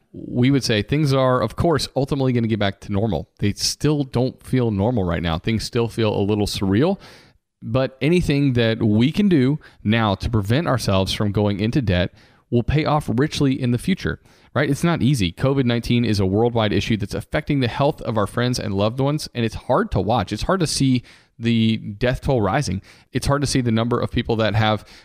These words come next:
caught the virus rising. And so it's really our job to, to help you and empower you know how to handle your money well. So we'll keep doing our best three times a week with our show. And it's our goal to bring helpful information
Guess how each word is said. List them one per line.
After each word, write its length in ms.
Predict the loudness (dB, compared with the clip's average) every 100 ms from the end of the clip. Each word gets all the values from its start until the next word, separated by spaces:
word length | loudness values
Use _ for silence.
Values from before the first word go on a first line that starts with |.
| -4
caught 220 | -2 -2
the 60 | -2
virus 460 | 2 2 0 -6
rising. 420 | -2 0 0 -4 -8 -16 -20 _
And 160 | -2 0
so 100 | 0
it's 140 | 0
really 240 | 0 0
our 220 | 0 0 0
job 280 | 0 -2 -6 -20 _
to, 300 | -2 0 0
to 140 | 0 0
help 260 | 0 -2 -12
you 480 | -2 2 2 0 -4
and 340 | -4 -2 0
empower 340 | 0 0 2 2
you 320 | 2 2 0 -4 -20 _
know 300 | -2 0 0
how 260 | 0 0 -2
to 220 | -2 0
handle 340 | 0 2 0
your 320 | 0 2 2
money 240 | 2 2 0
well. 260 | 0 -2 -8 -20 _
So 120 | -2
we'll 80 | -2
keep 160 | 0 0
doing 180 | 2
our 100 | 2
best 260 | 0 -2 -2
three 120 | -2
times 240 | 0 0 0
a 40 |
week 280 | 0 -2 -4
with 140 | 0
our 140 | 0 0
show. 260 | -2 -4 -8 -20 -14 -2
And 360 | 0 0 0
it's 160 | -4 -2
our 160 | 0 2
goal 200 | 0 0
to 100 | 0
bring 220 | 0 0
helpful 340 | 0 -2 -4 -4
information 720 | -4 0 0 0 0 -2